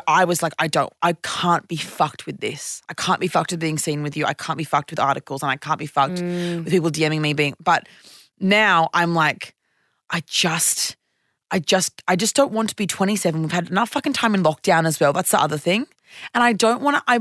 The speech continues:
Speaker 1: I'm so excited to have, like, a dating time where it's like, "Let's go to dinner."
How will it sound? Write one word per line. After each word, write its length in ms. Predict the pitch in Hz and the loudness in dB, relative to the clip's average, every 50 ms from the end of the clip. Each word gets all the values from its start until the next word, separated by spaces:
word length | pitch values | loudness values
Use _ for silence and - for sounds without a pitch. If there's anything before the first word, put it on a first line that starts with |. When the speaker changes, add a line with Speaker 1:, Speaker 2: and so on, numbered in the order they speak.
| 208 - | 0 0
Speaker 1:
I'm 140 | 240 226 226 | 0 0 2
so 400 | 220 - - - 226 214 208 214 | 0 0 0 4 4 4 4 4
excited 460 | 233 - 208 - - 220 196 190 185 - | 2 0 -4 -2 0 2 2 2 2 0
to 80 | - | -4
have, 400 | - - 165 170 170 170 165 - - _ - - _ _ _ | -4 0 0 0 0 0 -4 -10 -18 _ -20 -20 _ _ _
like, 340 | 196 185 175 165 151 - - _ _ _ - | 2 2 2 2 0 -6 -12 _ _ _ 0
a 60 | 208 | 0
dating 600 | 175 151 - 180 170 180 185 170 - 196 180 175 | 0 2 2 2 2 2 2 0 0 0 0 -2
time 280 | 165 - 175 180 170 170 | -2 0 0 2 2 4
where 100 | 170 170 | 2 2
it's 140 | 170 - - | 2 2 -2
like, 120 | 185 - | -2 0
"Let's 160 | 196 185 - | -2 -2 0
go 160 | - 180 165 165 | 0 2 2 2
to 60 | 170 | 2
dinner." 380 | 156 - 151 147 139 123 73 | 0 -2 -2 -2 -2 -2 -4